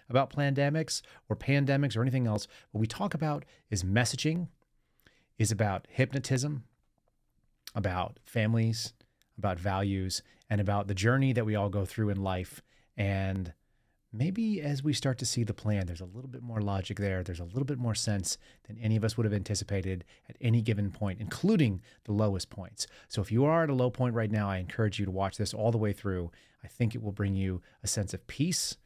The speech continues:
And, uh, watch to the end. There's a little twist because I asked if it was about hope, and Mickey corrected me, and I think, uh, I think he was correct at the end. So kick around for this. This is gonna be a two-part episode. You guys will get a big chunk of it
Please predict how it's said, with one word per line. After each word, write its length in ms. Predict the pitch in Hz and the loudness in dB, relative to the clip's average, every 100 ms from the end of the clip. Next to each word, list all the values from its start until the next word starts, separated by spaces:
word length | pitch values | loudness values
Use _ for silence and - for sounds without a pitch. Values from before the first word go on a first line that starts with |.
| _ _ _ _ - | _ _ _ _ -2
And, 360 | 101 98 92 | 0 0 0
uh, 300 | 95 90 87 95 | -2 -2 -4 -4
watch 240 | 123 131 - | 0 0 0
to 80 | 123 | -2
the 160 | 117 | 0
end. 100 | 104 | 0
There's 80 | 90 | 0
a 60 | 104 | -2
little 140 | 123 | -2
twist 500 | - 120 95 - - - - - | -2 0 0 -2 -8 -16 -20 -20
because 220 | - 95 123 | -8 -6 -2
I 160 | 120 | 0
asked 240 | 113 107 113 | 2 0 -2
if 100 | 117 | -2
it 80 | |
was 80 | 104 | -2
about 240 | 98 95 90 | -2 -2 -2
hope, 300 | 104 92 - - _ | -4 -4 -8 -20 _
and 140 | 107 101 | 0 4
Mickey 240 | 113 113 | 4 2
corrected 400 | - 104 90 92 | -2 -2 -2 -6
me, 220 | 92 87 - _ _ | -8 -8 -12 _ _
and 80 | 95 | -6
I 80 | 90 | -6
think, 380 | - 92 - | -4 -6 -4
uh, 220 | 90 85 82 - _ _ _ 110 | -6 -6 -8 -16 _ _ _ -4
I 20 | |
think 160 | 110 | -2
he 120 | - 104 | 0 -2
was 120 | 92 | -2
correct 380 | - 92 90 - | -4 -4 -6 -12
at 80 | |
the 160 | 101 90 | -14 -10
end. 180 | 85 82 - - - - - _ | -10 -10 -16 -20 -20 -20 -20 _
So 120 | - | 0
kick 240 | 117 170 156 | 4 2 4
around 220 | 143 131 | 2 2
for 80 | 120 | 2
this. 200 | 120 117 | 2 2
This 100 | 110 | 0
is 60 | |
gonna 120 | 135 | 2
be 100 | 123 | 4
a 40 | 113 | 2
two-part 640 | - 127 - 117 117 113 - _ _ - | 2 0 2 2 2 -2 -16 _ _ -4
episode. 600 | 113 110 113 104 101 - - | 0 2 2 2 0 -4 -2
You 100 | 110 | 0
guys 260 | 107 101 101 | 2 2 0
will 60 | |
get 340 | 95 101 - - - | 2 0 0 -8 -2
a 100 | 101 | -2
big 380 | - 117 113 | 2 2 2
chunk 260 | 110 113 104 | 2 0 0
of 80 | 98 | 0
it 160 | 98 | -2